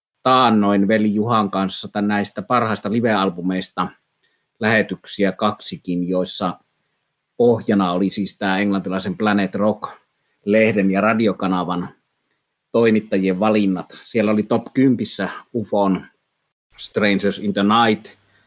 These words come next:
josta viime vuoden lopulla ilmestyi tämmönen kuuden C D-versio boksi, jossa oli kaikki äänitykset, kun sitä yksittäistä tuplaliveä kasattiin, niin kaikki keikat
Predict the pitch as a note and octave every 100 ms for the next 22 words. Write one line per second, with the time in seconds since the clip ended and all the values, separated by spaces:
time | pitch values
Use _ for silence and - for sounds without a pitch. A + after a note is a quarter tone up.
0 | _ A2+ A#2+ A#2 - A2+ G2+ A2+ G#2+ G#2
1 | G#2 A2 C3+ - B2+ G2+ F#2 G2+ G2 -
2 | F#2+ G2+ G2 F#2+ G2 F#2+ - _ _ _
3 | _ _ _ _ D#3 D#3+ D3 B2+ - A#2+
4 | A2+ A#2 G2+ B2 A2+ - G#2+ G#2 C3 C3
5 | - - G#2 F2 - G#2+ - G#2+ G#2+ G#2
6 | A#2+ A#2 G2 _ G2+ G2 - G#2+ G#2+ G2+
7 | F2+ F2 - G2 - - F2+ - F#2 F#2
8 | F2 - _ G#2+ G#2 - G2 G2+ F#2+ G2
9 | A2+ G2 G2 G2 F#2 F#2 - G#2+ - G2+
10 | F#2+ _ - F2+ F2 F2+ F2+ F2+ G2+ G2
11 | G2 - F#2+ - _ _ - A2 G2 G2